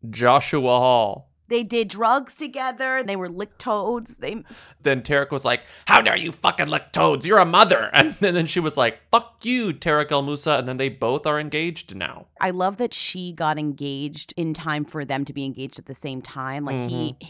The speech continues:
Speaker 2: his mar-,
Speaker 1: <laughs>
Speaker 2: his wedding is soon to
Speaker 1: Mm-hmm.
Speaker 2: Heather Rae Young. Is, I think it's relatively soon. When is,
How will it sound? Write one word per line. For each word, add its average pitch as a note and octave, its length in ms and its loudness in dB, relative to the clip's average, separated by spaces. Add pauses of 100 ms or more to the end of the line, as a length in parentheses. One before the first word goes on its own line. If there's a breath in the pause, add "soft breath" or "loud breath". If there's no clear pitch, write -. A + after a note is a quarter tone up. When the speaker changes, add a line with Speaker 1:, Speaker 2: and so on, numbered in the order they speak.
Speaker 2:
his G3+ 180 -2
mar-, D#3+ 220 0
Speaker 1:
<laughs> D3 60 -2 (120)
Speaker 2:
his G3+ 140 -6
wedding E3+ 320 -6
is C#3+ 120 -10
soon E3 540 -6
to - 500 -12
Speaker 1:
Mm-hmm. C#3 160 -4
Speaker 2:
Heather D#3+ 280 -4
Rae D3 180 -6
Young. C#3 400 -10
Is, D#3 240 -12
I - 60 -12
think D4+ 160 -12
it's G3 100 -14
relatively D#3 720 -10
soon. C#3 520 -12
When D#3+ 160 -10
is, D#3+ 180 -10